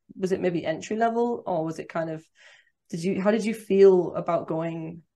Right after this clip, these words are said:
uh, what was your kind of approach to, to that initial feeling?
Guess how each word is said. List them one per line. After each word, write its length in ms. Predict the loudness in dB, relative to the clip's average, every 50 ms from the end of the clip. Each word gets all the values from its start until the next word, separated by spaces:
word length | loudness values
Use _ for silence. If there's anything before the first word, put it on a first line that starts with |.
| _ -8
uh, 100 | -6 -6
what 260 | -2 2 4 4 4
was 100 | 4 2 0
your 80 | 2
kind 140 | 2 2 4 2
of 140 | 2 0
approach 460 | -2 0 2 2 0 0 -2 -10 -8 -6
to, 300 | -4 -4 -4 -4 -8 -12 -8
to 120 | -4 -2 -2
that 140 | 0 0
initial 360 | -2 -2 -4 -4 -4 -4 -6 -4
feeling? 500 | -4 -4 -6 -4 -4 -6 -8 -8 -12